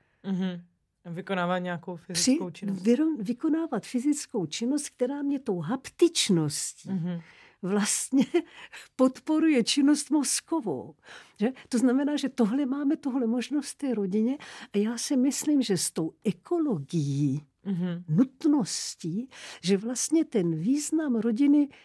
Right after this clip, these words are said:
Speaker 2: jako, jako i producent a zpracovatel regionálních produktů bude růst.
Speaker 1: Mhm.
Speaker 2: Já jsem to teď zažila zajímavým způsobem v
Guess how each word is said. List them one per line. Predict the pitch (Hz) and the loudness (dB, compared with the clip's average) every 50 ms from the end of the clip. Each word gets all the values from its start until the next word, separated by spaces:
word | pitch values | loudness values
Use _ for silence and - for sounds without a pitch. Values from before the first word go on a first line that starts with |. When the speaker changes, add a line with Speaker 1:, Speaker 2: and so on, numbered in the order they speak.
| - _ _ - | -20 _ _ 0
Speaker 2:
jako, | 196 202 220 214 - _ - 180 147 127 131 - _ _ _ _ _ _ _ _ _ _ - | 4 4 4 4 2 _ -4 -4 -2 -2 -4 -6 _ _ _ _ _ _ _ _ _ _ -4
jako | 185 185 175 208 220 214 - _ _ - 180 160 151 160 - _ _ _ _ _ _ _ - | -2 0 0 0 0 -2 -4 _ _ -4 -4 -4 -4 -6 -10 _ _ _ _ _ _ _ 0
i | - 202 190 180 175 - _ _ _ _ _ _ | 2 4 4 4 2 -2 _ _ _ _ _ _
producent | - 208 196 233 302 349 262 285 285 170 - - - - - - 156 139 135 135 151 202 269 330 - _ _ _ - - _ _ - - - - _ _ - | 0 0 4 4 4 4 6 4 4 4 4 2 -2 -2 0 0 -2 -2 -2 -2 -4 -4 -6 -6 -10 _ _ _ -20 -20 _ _ -20 -20 -20 -20 _ _ -8
a | - 180 160 | -6 -4 -4
zpracovatel | - - - _ - 220 214 269 294 294 - - - 359 302 277 240 202 175 160 160 143 - _ _ - 160 151 147 151 165 190 233 285 311 330 - _ _ _ _ _ _ _ - | -4 -4 -6 _ -2 0 2 2 2 0 0 0 0 0 0 0 0 0 0 -2 -4 -4 -6 _ _ -4 -2 0 0 0 -2 -2 -2 -4 -4 -6 -8 _ _ _ _ _ _ _ 2
regionálních | 180 180 208 233 233 220 254 269 302 311 311 302 302 311 311 311 311 311 294 302 294 - - - - | 6 8 8 10 8 10 8 8 8 10 10 8 8 8 6 4 6 8 8 8 8 6 2 -8 -4
produktů | - 247 262 254 196 156 151 139 - _ - - - - - 156 135 127 131 143 175 220 247 _ _ _ _ - | 0 2 4 4 4 4 2 0 -2 _ -20 -20 -18 -14 -10 -10 -8 -8 -8 -8 -10 -10 -12 _ _ _ _ -6
bude | 190 220 233 233 277 269 262 254 | -2 -2 -2 0 -2 -2 -2 -2
růst. | 233 165 131 131 - - - - - - _ _ - - - _ _ _ - | -4 -4 -6 -8 -12 -12 -10 -10 -10 -10 _ _ -20 -20 -20 _ _ _ -10
Speaker 1:
Mhm. | 185 165 160 175 175 180 190 - - - - | -6 -6 -4 -4 -6 -8 -10 -12 -6 0 2
Speaker 2:
Já | 214 226 | 2 6
jsem | - 359 311 | 6 6 6
to | 302 359 | 6 4
teď | - - 320 - - | 2 2 2 2 2
zažila | 269 277 262 - 330 311 262 | 0 0 0 0 0 2 2
zajímavým | 214 247 247 285 302 311 320 311 294 269 | 2 2 4 4 4 4 4 4 2 0
způsobem | - - - 269 254 - 302 277 277 220 180 | 0 0 -2 -2 -2 -2 -2 -2 -2 -2 -4
v | - - | -4 -8